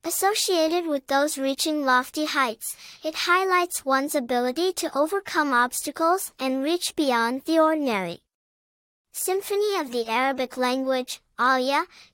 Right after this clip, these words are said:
is an enchanting representation of elevation. Initially used in ancient societies, its influence branched into different cultures and languages,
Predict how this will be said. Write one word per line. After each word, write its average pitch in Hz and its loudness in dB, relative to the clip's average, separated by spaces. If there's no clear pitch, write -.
is 311 0
an 320 2
enchanting 339 0
representation 330 -2
of 302 -2
elevation. 247 -4
Initially 370 2
used 285 -4
in 247 -2
ancient 311 -2
societies, 269 -2
its - -10
influence 370 -2
branched 269 -4
into 269 -2
different 285 -2
cultures 330 -2
and 285 -2
languages, 254 -2